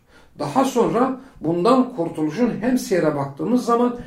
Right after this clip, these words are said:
hem de hicrete bak-, e, Ankebut suresine baktığımız zaman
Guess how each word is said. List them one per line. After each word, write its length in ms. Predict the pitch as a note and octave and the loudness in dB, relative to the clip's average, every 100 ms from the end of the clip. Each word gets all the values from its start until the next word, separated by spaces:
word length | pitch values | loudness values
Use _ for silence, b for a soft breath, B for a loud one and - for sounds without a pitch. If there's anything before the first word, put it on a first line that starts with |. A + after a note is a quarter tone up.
| B | B
hem 180 | A3 B3 | 0 2
de 140 | F#3+ E3 | 4 0
hicrete 380 | D#3 D#3 C#3+ | -4 -4 -4
bak-, 240 | C3+ C3+ C3+ | -6 -8 -6
e, 680 | C#3 C#3 C3+ C3+ C3+ C3 - | -2 -2 -2 -4 -6 -6 -4
Ankebut 420 | D#3 E3 G#3 G#3 | -2 0 2 2
suresine 400 | - D#3 D3+ C#3 | 0 -4 -4 -4
baktığımız 360 | C#3+ - G#3 F#3 | -4 -4 -4 2
zaman 240 | A3 B3 | 2 2